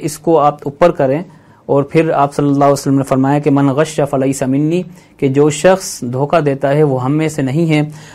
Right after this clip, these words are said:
और मज़ीद ये कि तबरानी, तब-, अ, तबरानी ने ये हदीस नकल की है और इसके आखिर में फरमाया कि "जो शख्स लोगों को धोखा देने वाला है उसका ठिकाना आग है।" इसी तरह वासिला बिन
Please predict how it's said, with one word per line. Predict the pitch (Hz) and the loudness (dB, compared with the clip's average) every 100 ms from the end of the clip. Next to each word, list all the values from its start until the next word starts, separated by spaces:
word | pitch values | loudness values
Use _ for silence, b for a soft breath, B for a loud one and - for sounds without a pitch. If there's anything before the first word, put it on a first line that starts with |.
| B - | B 2
और | 139 151 143 - b b b b _ _ _ _ _ _ _ _ _ | 6 6 4 -2 b b b b _ _ _ _ _ _ _ _ _
मज़ीद | 139 131 156 202 165 | 2 2 4 2 4
ये | 165 175 | 4 6
कि | 175 170 170 - 147 - 143 - | 4 4 2 -4 -6 -4 -6 -4
तबरानी, | 143 143 139 175 160 | 0 2 2 0 -2
तब-, | - 156 | -6 -6
अ, | 156 151 135 127 - _ - | -4 -2 -2 -2 -6 _ 0
तबरानी | 147 147 151 190 | 2 4 4 4
ने | 170 180 - b b b _ _ _ | 4 0 -6 b b b _ _ _
ये | 143 151 | 2 4
हदीस | 151 143 175 180 | 4 4 2 2
नकल | 151 156 147 | 0 0 0
की | 170 | 0
है | 175 180 | 2 2
और | |
इसके | 165 - 160 | 2 2 2
आखिर | 175 165 | 2 0
में | 156 | -2
फरमाया | 151 135 139 156 | -2 0 2 0
कि | 160 165 | 2 0
"जो | 135 156 156 | 4 4 4
शख्स | - 185 190 - - - b b b | 2 2 2 -2 -14 -18 b b b
लोगों | 139 139 160 175 | 0 4 4 4
को | 175 | 0
धोखा | 147 135 139 160 | -2 -4 -2 0
देने | 156 143 143 | 0 0 0
वाला | 127 131 | 0 0
है | 131 139 156 B B | 0 0 -2 B B
उसका | - - 143 | -12 -4 -2
ठिकाना | 139 127 131 147 180 B B B - | -2 -4 -2 -2 -2 B B B 2
आग | 131 135 | 4 4
है।" | 127 127 | 2 2
इसी | 131 170 | 2 0
तरह | 165 165 | 2 2
वासिला | 147 135 135 143 - 180 185 | 2 2 2 2 2 4 4
बिन | 170 | 2